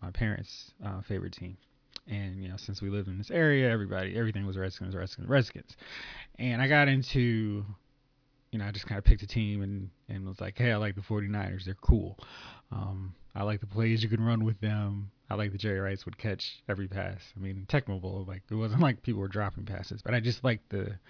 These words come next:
the players of the Niners. I liked how fast Ronnie Lott was on defense. So I started following them in, in real life and got really invested and became semi-obsessed with the forty-niners. That's my origins as a Niners fan.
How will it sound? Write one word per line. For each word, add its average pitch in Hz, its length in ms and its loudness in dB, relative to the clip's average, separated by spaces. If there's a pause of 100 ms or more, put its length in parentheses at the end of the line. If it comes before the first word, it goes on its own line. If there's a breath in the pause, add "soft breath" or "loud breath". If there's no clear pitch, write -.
(220 loud breath)
the 113 100 -2
players 139 380 8
of 120 80 4
the 117 60 4
Niners. 104 400 0
I - 20 -2
liked 107 200 -4
how 104 100 -2
fast 101 340 -4
Ronnie 101 220 -6
Lott 98 260 -6 (100)
was - 120 -16
on 101 160 -6
defense. - 520 -10 (280 loud breath)
So - 140 0
I - 20 4
started 143 320 6
following 120 420 4
them 107 260 0
in, 98 280 -6 (280 loud breath)
in 107 80 0
real 147 200 8
life 95 320 -2 (360 loud breath)
and 113 120 2
got 107 200 4
really 110 520 2
invested 104 720 -2
and 95 160 -4
became 104 640 -4
semi-obsessed 123 1080 -2 (100)
with 117 200 0 (120)
the 110 60 -2
forty-niners. 107 840 -2 (320 loud breath)
That's 123 220 0
my 127 80 4
origins 117 480 4
as 107 100 2
a 104 60 0
Niners 95 340 -2
fan. - 220 -12